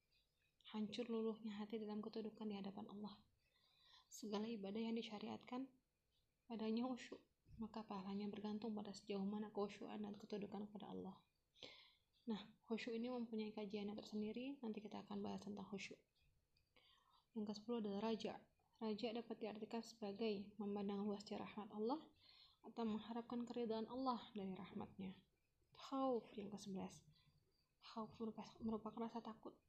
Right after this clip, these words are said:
kita akan melakukan tak-, kita akan melakukan apapun, merasa diintai sama Allah,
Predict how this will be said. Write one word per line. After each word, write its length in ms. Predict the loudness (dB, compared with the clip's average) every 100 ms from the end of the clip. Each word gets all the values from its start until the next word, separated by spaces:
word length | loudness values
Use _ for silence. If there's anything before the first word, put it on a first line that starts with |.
| -16 -16 -18 _ _ _ _ _ _ _ -6
kita 240 | -2 -2
akan 240 | -2 0 0
melakukan 480 | 0 -4 -4 -4 -4
tak-, 160 | -8 -12 _ _
kita 240 | -8 -4 0
akan 100 | 2
melakukan 320 | 0 0 -4 -4
apapun, 640 | -6 -4 -6 -2 0 0 -2 -12 -20 -20 -20 -20 -6
merasa 320 | -2 -2 -2
diintai 480 | -2 2 2 2 -2
sama 240 | -2 -4 -4
Allah, 160 | -6